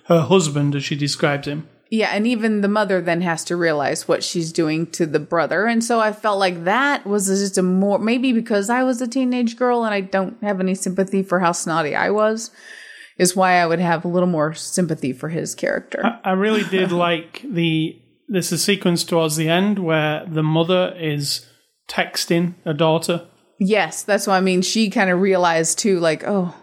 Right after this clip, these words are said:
Speaker 2: I've
Speaker 1: I'm too much.
Speaker 2: I'm too much." <laughs> Yeah,
Speaker 1: Yeah.
Speaker 2: exactly.
Speaker 1: So she writes, like, a whole thing, like, she's like, a, you know, and then
Speaker 2: "Call
Speaker 1: she's
Speaker 2: me immediately," and then she backs down from
Speaker 1: backs
Speaker 2: that.
Speaker 1: out and just puts, "Okay." <laughs> Like, I have to let go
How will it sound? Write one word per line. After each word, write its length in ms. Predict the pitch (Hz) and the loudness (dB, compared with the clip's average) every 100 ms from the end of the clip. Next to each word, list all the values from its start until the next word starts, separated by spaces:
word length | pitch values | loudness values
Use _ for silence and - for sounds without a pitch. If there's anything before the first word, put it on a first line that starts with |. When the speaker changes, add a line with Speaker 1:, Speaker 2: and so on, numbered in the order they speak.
| _ - 180 | _ -6 -2
Speaker 2:
I've 160 | 165 - _ - | -2 -4 _ -2
Speaker 1:
I'm 200 | 180 170 | 0 2
too 220 | - 185 | 2 2
much. 180 | 175 185 | 4 2
Speaker 2:
I'm 100 | 190 | 0
too 220 | - 233 | 0 2
much." 360 | 233 359 392 - | 4 4 2 0
<laughs> 0 | |
Yeah, 100 | 415 | 0
Speaker 1:
Yeah. 100 | 453 | 2
Speaker 2:
exactly. 580 | 277 262 254 262 277 285 - - | 2 4 2 2 2 0 -6 -10
Speaker 1:
So 180 | - 196 | -2 0
she 180 | 190 196 | 2 4
writes, 320 | 202 190 185 | 4 2 2
like, 160 | 175 156 | 2 4
a 40 | |
whole 200 | 156 147 | 4 2
thing, 320 | 160 160 151 | 2 2 2
like, 240 | 147 139 202 247 | -2 -4 -8 -2
she's 200 | 170 165 | 0 2
like, 160 | 156 | 2
a, 180 | 160 170 - | 0 0 0
you 120 | 170 | 2
know, 240 | 165 147 147 | 2 0 -2
and 200 | 160 151 | -2 -2
then 120 | 151 | 0
Speaker 2:
"Call 220 | 294 285 | 0 0
Speaker 1:
she's 40 | |
Speaker 2:
me 100 | 269 | 0
immediately," 580 | 226 233 254 226 190 190 | 0 0 0 0 2 0
and 80 | 185 | 0
then 160 | 170 180 | 0 -2
she 160 | 180 175 - _ | -4 -6 -8 _
backs 320 | 175 160 - | -2 -2 -4
down 320 | 185 160 165 | -2 -2 -2
from 120 | 170 160 | 0 0
Speaker 1:
backs 160 | - | 2
Speaker 2:
that. 100 | 170 | 2
Speaker 1:
out 140 | 151 151 | 2 0
and 120 | 139 | -2
just 220 | 143 - | -2 -2
puts, 300 | 151 139 - | -4 -4 -2
"Okay." 500 | 175 151 - 143 151 - - - | 0 0 0 -2 -2 -4 -20 -2
<laughs> 140 | 226 285 | 0 2
Like, 340 | 220 180 175 | 2 2 2
I 60 | 165 | 2
have 180 | 170 170 | 2 2
to 80 | 175 | 4
let 280 | 170 170 | 4 2
go 320 | 151 165 156 | 2 2 2